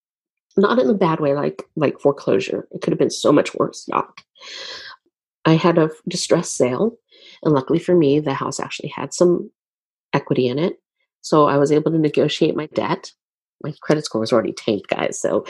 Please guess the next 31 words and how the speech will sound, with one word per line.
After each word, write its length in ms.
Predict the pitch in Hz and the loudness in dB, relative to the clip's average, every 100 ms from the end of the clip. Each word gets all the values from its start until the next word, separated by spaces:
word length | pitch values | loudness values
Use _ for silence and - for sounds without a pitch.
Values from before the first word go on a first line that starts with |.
| - - | -10 -12
<laughs> 220 | - - | -4 2
I 960 | 147 - - - _ - - - - | 2 0 -10 -20 _ -16 -14 -12 -2
negotiated 560 | 147 147 156 170 190 196 | 2 4 4 4 4 4
my 140 | 180 | 4
debt 340 | 175 127 123 - _ _ _ - - | 2 2 -2 -4 _ _ _ -4 -2
and 100 | 135 | 0
tried 200 | 135 139 | 0 0
to 40 | |
start 240 | 139 131 123 | 0 0 0
over 220 | 120 117 | -2 -4
again. 240 | 113 104 - _ _ _ _ _ - | -6 -8 -12 _ _ _ _ _ 0
But 80 | |
it 100 | 170 | 2
actually 300 | 196 196 - | 2 0 -4
took 240 | 233 202 - | -4 -4 0
me 80 | 190 | 0
a 80 | |
couple 240 | 190 180 185 | 0 -2 0
of 60 | |
years 460 | 180 175 185 165 - | 2 2 2 -2 -6
to 120 | - | -8
feel 240 | 151 - 156 | -4 -2 0
like 300 | 156 151 - _ _ | -2 -6 -10 _ _
I'm 160 | 151 165 | -4 -2
in 80 | 160 | -2
a 40 | |
safe 280 | - 143 - | -2 -2 -2
place 220 | 147 147 | -6 -6
to 80 | - | -6
start 180 | - 123 | -4 -2
over. 320 | 143 - - | -2 -4 -10